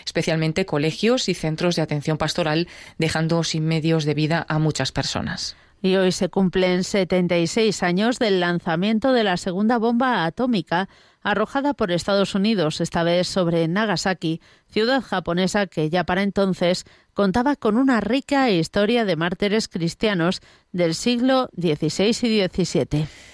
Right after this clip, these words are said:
Speaker 1: En ese entonces, Nagasaki tenía unos doscientos cuarenta mil habitantes, de los que murieron setenta y cinco mil de forma inmediata, mientras que en los días siguientes murió un número similar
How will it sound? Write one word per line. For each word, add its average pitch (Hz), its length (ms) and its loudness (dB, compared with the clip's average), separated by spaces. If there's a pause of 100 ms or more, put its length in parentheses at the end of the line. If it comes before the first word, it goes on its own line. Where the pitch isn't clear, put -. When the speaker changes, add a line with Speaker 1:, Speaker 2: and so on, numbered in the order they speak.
Speaker 1:
En 180 120 0
ese 196 180 0
entonces, 196 520 0
Nagasaki 185 560 0
tenía 196 340 2
unos 190 340 0
doscientos 233 680 0
cuarenta 160 400 0
mil 196 160 2
habitantes, 165 680 0 (280)
de 165 160 0
los 160 160 0
que 170 100 -2
murieron 208 440 2
setenta 170 500 -2
y 151 80 -2
cinco 156 340 -4
mil 220 200 4
de 170 80 2
forma 208 340 0
inmediata, 196 600 0 (300)
mientras 151 380 -2
que - 60 -4
en 156 80 0
los 147 120 -2
días 180 240 2
siguientes 170 560 0
murió 160 260 0
un 160 200 0
número 185 320 2
similar 160 560 -2